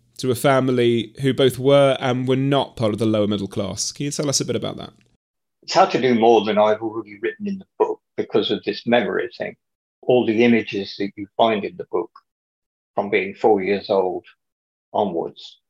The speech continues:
Speaker 2: are the, are the ones that I remember in the classic sense of remembering, but I remember them as images, so that I have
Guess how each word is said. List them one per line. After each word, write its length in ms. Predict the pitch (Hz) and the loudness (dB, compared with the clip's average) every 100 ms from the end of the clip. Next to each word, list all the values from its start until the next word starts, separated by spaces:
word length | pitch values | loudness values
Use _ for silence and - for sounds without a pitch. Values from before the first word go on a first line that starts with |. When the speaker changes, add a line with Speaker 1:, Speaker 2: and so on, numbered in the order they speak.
| _ _ _ - | _ _ _ -2
Speaker 2:
are 120 | 113 | 0
the, 180 | 104 98 | 0 0
are 160 | 123 104 | -2 0
the 80 | 104 | -2
ones 360 | 110 107 - | -2 -4 -6
that 160 | 104 98 | -6 0
I 360 | 107 101 101 98 _ _ _ _ | 2 4 2 -4 _ _ _ _
remember 760 | 117 104 101 104 110 95 - - - _ _ _ _ | -10 -8 -6 -4 -4 -6 -8 -8 -16 _ _ _ _
in 140 | - | -6
the 80 | - | -6
classic 500 | - - - - - | -6 -6 -4 -6 -8
sense 440 | - - - - 101 | -6 -6 -6 -10 -10
of 140 | - _ _ _ | -10 _ _ _
remembering, 520 | 98 107 101 90 92 - _ _ | -4 -2 -2 -2 -4 -10 _ _
but 120 | 120 | 4
I 120 | 120 113 | 6 6
remember 380 | 110 127 123 | 4 0 0
them 200 | 110 110 | -2 0
as 140 | 107 110 | -2 -2
images, 640 | 107 98 - - - - _ _ _ _ _ _ _ | -6 -8 -10 -14 -14 -20 _ _ _ _ _ _ _
so 220 | - 104 | -2 0
that 160 | 95 92 | 2 4
I 160 | 98 92 | 4 4
have 260 | 98 90 | 4 2